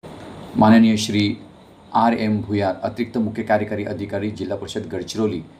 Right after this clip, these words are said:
माननीय श्री बळीराम चौरे, प्राचार्य, जिल्हा शिक्षण व प्रशिक्षण संस्था गडचिरोली,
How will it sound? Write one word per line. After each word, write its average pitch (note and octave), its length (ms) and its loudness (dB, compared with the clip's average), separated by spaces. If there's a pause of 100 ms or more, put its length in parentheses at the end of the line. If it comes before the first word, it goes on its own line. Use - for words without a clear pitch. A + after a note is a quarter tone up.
(300)
माननीय G#2 340 -2
श्री A2 280 -6
बळीराम G#2 460 -2
चौरे, G2+ 380 -2
प्राचार्य, G#2 760 -4 (480)
जिल्हा G#2+ 220 -2
शिक्षण G#2+ 340 -8
व G#2 80 -6
प्रशिक्षण G#2+ 520 -8
संस्था G#2 180 -8
गडचिरोली, G2 580 -4